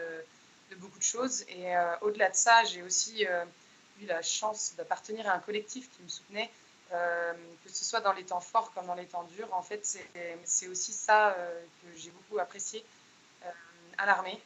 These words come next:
Et ce partage de valeurs, euh, bah, c'est assez bien dit dans le petit reportage, hein. Nous, on, on a eu régulièrement des, des stages d'aguerrissement et de, à la fois de, de découverte de l'armée, parce que, euh,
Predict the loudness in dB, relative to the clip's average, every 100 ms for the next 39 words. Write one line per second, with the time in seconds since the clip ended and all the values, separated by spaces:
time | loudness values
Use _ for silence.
0 | -20 -14 -12 -4 -2 2 0 2 0 4
1 | 6 8 8 6 4 -2 -2 -4 -6 -6
2 | -6 -6 -6 -6 -2 -4 0 0 0 -4
3 | -8 -6 2 8 8 6 -2 -6 -10 -8
4 | -10 -10 -16 -20 -20 -10 -8 -4 -6 -4
5 | 2 2 4 0 -2 -10 -4 0 2 0
6 | -6 -10 -10 -10 -2 0 0 -2 -8 -10
7 | -12 -18 -20 -20 -20 _ -20 -8 -6 -2
8 | -2 -2 -4 -18 -20 -20 -8 -8 4 6
9 | 6 8 6 6 2 0 -12 -20 -6 -4
10 | -4 -2 0 0 -2